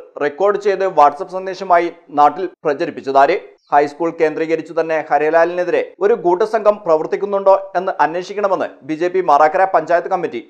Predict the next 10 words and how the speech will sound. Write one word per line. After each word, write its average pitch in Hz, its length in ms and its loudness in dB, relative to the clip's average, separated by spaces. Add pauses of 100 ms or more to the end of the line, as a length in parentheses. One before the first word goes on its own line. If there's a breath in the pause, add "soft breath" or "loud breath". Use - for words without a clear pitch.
ആവശ്യപ്പെട്ടു. 151 480 0 (300)
ഹരിലാലിനെതിരെ 240 680 6 (140)
പോലീസ് 180 260 -4
സ്റ്റേഷനിൽ 208 320 -6
കൊടുത്ത 208 260 0
പരാതി 196 280 4 (120)
വ്യാജമാണെന്നും 160 640 4 (160)
പരാതിയിൽ 170 480 6
പറഞ്ഞ 180 220 4 (140)
വിഷ്ണു 180 280 -6